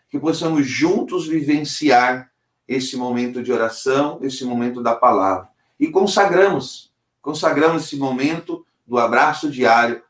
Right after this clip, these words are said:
à Nossa Senhora, rezando junto. Ave Maria, cheia de graça, o Senhor é convosco. Bendita sois vós entre as mulheres, e bendito é o fruto do vosso ventre, Jesus. Santa Maria, Mãe de Deus,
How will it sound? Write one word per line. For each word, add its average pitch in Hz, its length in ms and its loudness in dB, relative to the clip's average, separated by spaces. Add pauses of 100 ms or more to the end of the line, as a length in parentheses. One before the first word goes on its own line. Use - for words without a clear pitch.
(100)
à 127 160 4
Nossa 120 340 0
Senhora, 101 600 -6 (200)
rezando 160 480 -2
junto. 113 420 -4 (240)
Ave 117 260 2
Maria, 131 600 0
cheia 107 320 -4
de 101 80 -4
graça, 120 460 0
o 104 40 -8
Senhor 107 260 -2
é 107 60 0
convosco. 110 680 -4 (380)
Bendita 151 360 2
sois 151 260 -2
vós 135 240 4
entre 127 240 0
as 127 120 -2
mulheres, 117 920 -2
e 127 80 -2
bendito 143 360 4
é 151 40 6
o 151 80 2
fruto 160 440 2
do 139 140 -2
vosso 127 520 0
ventre, 113 560 -8
Jesus. 127 680 -8 (260)
Santa 123 460 2
Maria, 117 500 6
Mãe 127 200 2
de - 160 -8
Deus, 113 640 0